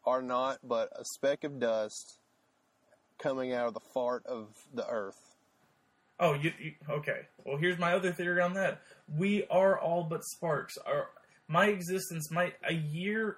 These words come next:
Speaker 2: in the world of, uh, for Earth to rotate around the sun, three hundred sixty-four point blah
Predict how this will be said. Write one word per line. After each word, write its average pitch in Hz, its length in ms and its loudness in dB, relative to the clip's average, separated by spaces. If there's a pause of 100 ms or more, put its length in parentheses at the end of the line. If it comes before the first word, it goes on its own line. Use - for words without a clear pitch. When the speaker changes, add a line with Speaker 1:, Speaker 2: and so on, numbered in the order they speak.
Speaker 2:
in 165 240 -2
the 156 80 0
world 151 500 -2
of, 147 220 -2 (800)
uh, 117 80 -6 (220)
for 156 500 0 (160)
Earth 151 380 0
to 147 60 -4
rotate 147 380 -2
around 196 440 -2
the 214 60 -2
sun, 180 320 0
three 175 180 -2
hundred 175 260 -2 (100)
sixty-four 175 1000 -2
point 147 400 -4
blah 156 340 4